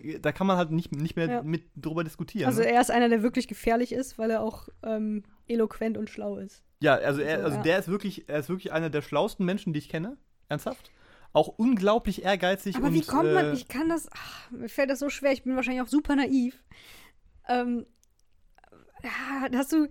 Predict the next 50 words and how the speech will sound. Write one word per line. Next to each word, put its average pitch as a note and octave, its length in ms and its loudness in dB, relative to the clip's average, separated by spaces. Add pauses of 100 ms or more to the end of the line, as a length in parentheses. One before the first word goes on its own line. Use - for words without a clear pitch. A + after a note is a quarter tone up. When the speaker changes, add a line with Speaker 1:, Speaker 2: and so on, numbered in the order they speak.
(120)
Speaker 2:
jetzt D4 180 2
so D4+ 80 2
im C#4 80 6
Nachhinein, B3+ 360 2
man A#3 80 2
blickt C#4 160 0
ja C4+ 80 4
dann B3 140 2
so B3 100 2
zurück, B3+ 400 -2 (360)
hast C#4 180 0
du D4 40 2
irgendwie E4 480 2
so D4 100 0
gedacht, C#4 280 -2
„Ah, B3 160 -4
da B3+ 360 2
hätte B3 220 -4
man B3 200 -4
ja A#3+ 260 -2
denken A#3+ 300 -4
können“, B3 200 -4
oder A#3+ 120 -2
er A3 80 -2
war A3+ 120 0
schon B3 180 -6
immer B3+ 420 -2 (340)
schnell B3+ 360 0
damit B3 280 2
zu - 200 -6
urteilen C4 460 0
über A#3 180 0
andere B3 300 -4
oder A#3 120 -2
irgendwie C#4 440 -2
sowas A3+ 380 -2
oder A3 220 -4
war A3+ 120 -2
nicht A#3 180 -4
sehr A#3 140 -2
tolerant G3+ 640 -6
gegenüber G#3+ 460 -6
irgendwem G#3+ 560 -6
oder G#3 180 -8
so? G#3+ 220 -10 (380)
Speaker 1:
Wir A2+ 220 -8
haben D3+ 200 -4
halt, C#3+ 140 -2
keine D3 280 -6
Ahnung, D3 400 -4